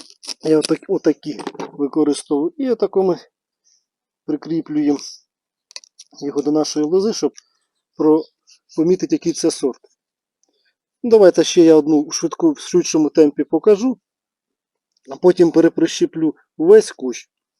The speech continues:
І покажу, як це буде виглядати. От перейди трошки далі. Зараз я буду оцю лозу щепити. Виконуємо,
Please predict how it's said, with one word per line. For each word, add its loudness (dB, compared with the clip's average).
І 4
покажу, 4
як 2
це 4
буде 4
виглядати. 0
От -14
перейди 0
трошки -6
далі. -2
Зараз -6
я 0
буду -2
оцю -2
лозу -6
щепити. -6
Виконуємо, 4